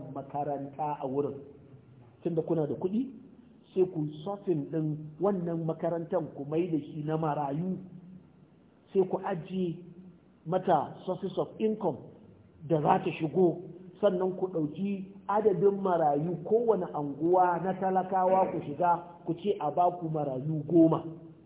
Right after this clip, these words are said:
Ku tattaɓa sai ya zama na cewa adadin abin da kuka gina sai ku ajiye bayan wannan kuɗin da kuka ajiye. Saboda ne? Ladan ya ci gaba da gudana, ba ku buƙatan sisi, kuma ba za ku nemi taimako a wajen wani ba.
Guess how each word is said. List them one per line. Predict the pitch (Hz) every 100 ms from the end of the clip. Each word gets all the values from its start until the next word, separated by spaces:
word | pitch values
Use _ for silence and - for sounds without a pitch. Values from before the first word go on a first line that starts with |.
| -
Ku | -
tattaɓa | 156 233 233 - - 175 160 - - - - _ _ _ _ -
sai | 208
ya | 185
zama | 175 202
na | 190
cewa | 185 196 175 165 151 - -
adadin | 220 214 175 202 208 -
abin | 175 170 196
da |
kuka | 170 165 165
gina | 160 190 170 - - - - - -
sai | 185
ku | 190
ajiye | 180 156 156 156
bayan | 175 190 202 208
wannan | 214 214 180
kuɗin | 214 214 190
da | 160
kuka | 175 -
ajiye. | 160 156 147 139 - - -
Saboda | 190 196 180 170
ne? | 160 127 - - - - - 165
Ladan | 175 196 208 220 202
ya | 180
ci | 220
gaba | 196 185
da | 180
gudana, | 147 156 180 208 208 196 196 - 147
ba | 185 208
ku | 190
buƙatan | 160 151 180 180 151 -
sisi, | 220 214 196
kuma | 170 180 185
ba | 175
za | 175
ku | 165
nemi | 151 170
taimako | 151 147 175
a | 175
wajen | 135 131
wani | 123 120
ba. | 127